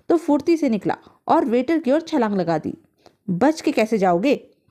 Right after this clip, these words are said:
मूर्खानंद के अचानक हुए हमले के कारण वह संभल न पाया और नीचे गिरा। "अरे, तुम जिंदा हो?" मूर्खानंद ने कूसों का कहर ढा दिया।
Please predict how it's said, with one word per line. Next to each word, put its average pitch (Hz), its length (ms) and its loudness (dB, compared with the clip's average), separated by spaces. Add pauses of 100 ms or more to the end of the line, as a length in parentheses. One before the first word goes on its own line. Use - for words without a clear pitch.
(320)
मूर्खानंद 269 580 0
के 302 120 -2
अचानक 240 480 -2
हुए 294 200 0
हमले 226 340 0
के 285 120 -4
कारण 196 320 0 (320)
वह 302 120 4
संभल 233 320 0
न 226 120 0
पाया 170 280 0 (220)
और 320 160 0
नीचे 220 300 0
गिरा। 170 320 -4 (420)
"अरे, 285 400 2 (260)
तुम 285 160 2
जिंदा 220 280 2
हो?" - 400 0 (360)
मूर्खानंद 277 600 0
ने 240 180 0 (340)
कूसों 254 320 2
का 277 140 -2
कहर 262 280 0
ढा 226 180 -2
दिया। 160 240 0